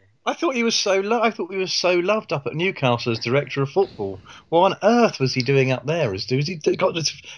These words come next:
director of football role? But I, I, you know, they were bemused. All the, I mean, as, as, as if they didn't hate Southerners and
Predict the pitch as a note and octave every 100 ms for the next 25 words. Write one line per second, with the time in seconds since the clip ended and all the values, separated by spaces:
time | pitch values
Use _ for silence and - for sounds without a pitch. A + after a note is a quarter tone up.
0 | - E3+ F3+ C#3+ - D3+ - F#3+ C#3 A#2+
1 | G#2+ G2 F2+ F#2 - - _ - B2+ A#2
2 | C#3+ - D#3 C3+ D#3 E3+ C#3 A#2 C3+ B2
3 | - - D3 E3 F3+ D#3 C#3 D3 C#3 C3
4 | - - - _ D3 D3+ D3 C3+ D3+ D#3+
5 | E3 F#3+ D3 D#3 C#3+ B2+ C#3 C#3+ C3+ _
6 | _ - _ - D#3 B2+ C3 B2+ A#2 B2
7 | A#2+